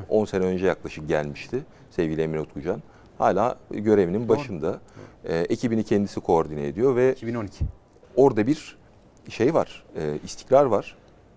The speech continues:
Speaker 1: Diğer kulüplerde bu yok. Ya bir yönetim değişiyor mesela, o ekip lağvedilebiliyor. Ya o yüzden Galatasaray hani bir altın çağı başlatacaksa bu insan kaynağı da çok önemli. Yani dünyada kulüpler var işte adı Estudiantes olan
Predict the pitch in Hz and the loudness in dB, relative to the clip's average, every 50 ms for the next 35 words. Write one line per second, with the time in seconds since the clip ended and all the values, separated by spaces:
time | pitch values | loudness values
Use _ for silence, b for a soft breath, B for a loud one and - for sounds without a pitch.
0 | _ _ _ _ _ _ - - - 90 101 101 107 - - 127 117 - - 120 | _ _ _ _ _ _ -20 -18 -2 4 4 6 6 4 2 -4 -4 0 2 4
1 | 113 110 117 120 127 135 104 - - - - - - 80 82 87 123 123 113 110 | 4 4 2 2 2 2 2 2 -2 -8 -8 -4 -4 -2 0 2 4 4 4 4
2 | - - 120 101 87 80 - - 80 71 71 71 - 92 98 113 127 120 - - | 0 -2 -4 -2 -2 -4 -4 -6 -8 -8 -8 -6 -4 -2 0 0 0 0 -2 -2
3 | - 117 110 98 - 117 104 117 110 113 110 107 110 101 113 117 113 117 117 113 | 2 2 2 2 0 -2 2 4 6 6 6 4 0 -2 -2 -2 -2 0 0 -2
4 | 92 - 69 - - - - - - - - - - - - - - - - - | -2 -2 -4 -10 -18 -20 -20 -20 -20 -20 -20 -20 -20 -20 -20 -20 -20 -20 -20 -20
5 | - - - - - - 85 85 104 101 117 117 120 117 123 110 107 110 110 - | -20 -20 -20 -14 -6 -4 -2 0 0 0 2 2 2 2 4 2 2 2 2 -2
6 | 120 - 120 110 117 117 110 - - - 165 165 160 165 190 202 - - B B | -2 0 0 2 2 2 0 -2 -4 -6 -6 -6 -4 -6 -6 -6 -6 -10 B B
7 | B B B B B - 85 80 - - 127 - - 107 90 82 82 82 - - | B B B B B 0 0 0 0 -4 -8 -4 -2 0 0 2 2 0 -2 -4
8 | - 85 - 95 104 143 - - - - 110 120 147 175 B B B B B B | -10 -12 -6 -4 -2 -2 -2 -4 -2 0 0 0 0 -4 B B B B B B
9 | B B - - 107 127 123 110 - - 117 117 110 - 110 107 107 110 113 110 | B B -6 -2 0 0 0 0 2 0 0 0 2 2 2 2 2 2 0 0
10 | 104 - - - - - 71 71 69 76 80 98 117 117 b b b b b b | -2 -2 -4 -4 -4 -4 -4 -4 -4 -6 -6 -8 -8 -10 b b b b b b
11 | _ _ - - - - - 67 69 85 98 113 113 110 117 - 120 107 - - | _ _ -20 -16 -14 -14 -12 -10 -6 -2 0 2 2 2 2 0 -2 -4 2 2
12 | 127 120 101 80 69 - - - 60 78 76 78 - 80 - - - 85 78 82 | 2 2 2 0 -4 -6 -4 -4 -2 -2 -2 -2 -4 -6 -8 -8 -10 -6 -4 -2
13 | 80 78 73 - - - 69 67 67 | -4 -4 -6 -8 -10 -8 -8 -8 -10